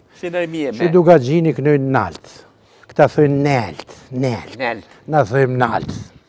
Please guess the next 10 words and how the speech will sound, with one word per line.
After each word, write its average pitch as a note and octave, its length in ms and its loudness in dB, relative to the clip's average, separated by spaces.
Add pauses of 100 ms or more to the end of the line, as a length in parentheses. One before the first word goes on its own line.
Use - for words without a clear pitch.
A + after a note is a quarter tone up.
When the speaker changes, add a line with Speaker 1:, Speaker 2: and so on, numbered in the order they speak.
(1300)
Speaker 2:
Rrethi D#3+ 460 2
lapushës D3+ 800 0
kënojnë C3+ 400 -4
trash. - 600 -8 (3250)
Po, F3 140 4 (340)
kur D#3 160 -2
të E3 160 6
marrë F3 280 6
shkrejt G3 340 4
kongët, F#3 480 2